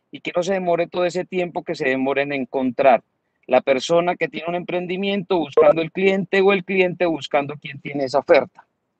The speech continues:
Los principios básicos de esta operación serían fomentar el desarrollo de competencias empresariales,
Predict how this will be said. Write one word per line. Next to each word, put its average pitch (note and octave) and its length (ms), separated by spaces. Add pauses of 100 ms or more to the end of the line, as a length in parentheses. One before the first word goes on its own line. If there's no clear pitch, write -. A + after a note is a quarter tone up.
(320)
Los E3+ 180
principios F#3+ 640
básicos G#3 420
de E3 80
esta - 160
operación F#3 560
serían D3+ 400
fomentar E3 480
el F3+ 140
desarrollo D#3 460
de E3+ 80
competencias D3+ 920
empresariales, F#3 1000